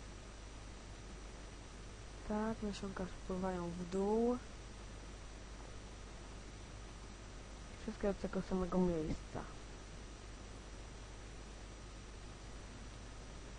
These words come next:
No. Tak więc, y,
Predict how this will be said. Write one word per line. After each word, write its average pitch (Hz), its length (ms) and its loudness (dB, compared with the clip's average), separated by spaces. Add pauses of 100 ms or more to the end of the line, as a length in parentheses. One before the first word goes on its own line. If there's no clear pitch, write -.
(120)
No. 220 260 6 (2000)
Tak 202 220 6
więc, 185 600 6 (260)
y, 170 220 4